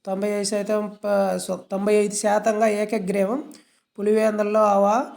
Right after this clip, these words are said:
ఎన్నికల సందర్భంగా అక్కడక్కడ కొన్ని పార్టీల మధ్య విభేదాలు, కొన్ని చాట్లకు వాయిదా పడ్డాయంట.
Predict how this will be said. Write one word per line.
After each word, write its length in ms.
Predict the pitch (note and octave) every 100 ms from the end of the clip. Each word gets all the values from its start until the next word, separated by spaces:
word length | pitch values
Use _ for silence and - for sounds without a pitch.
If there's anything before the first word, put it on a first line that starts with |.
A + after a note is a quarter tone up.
| - _ _
ఎన్నికల 340 | G3 G#3 A3
సందర్భంగా 600 | G#3+ A3 G3+ G#3 G#3 G#3
అక్కడక్కడ 640 | G#3+ G3+ G#3+ G#3 - G#3+ G#3+
కొన్ని 320 | G#3+ G3 G3
పార్టీల 400 | F#3+ G3 G3 G#3+
మధ్య 320 | G#3 F#3+ G3+
విభేదాలు, 760 | G3 F#3+ G#3 G3+ F#3+ F#3+ C4 - - _ _
కొన్ని 200 | - G3+ G3+
చాట్లకు 360 | G#3 G#3 A3 G#3+
వాయిదా 340 | G3+ G#3 G#3
పడ్డాయంట. 460 | G3 F3+ F3+ F3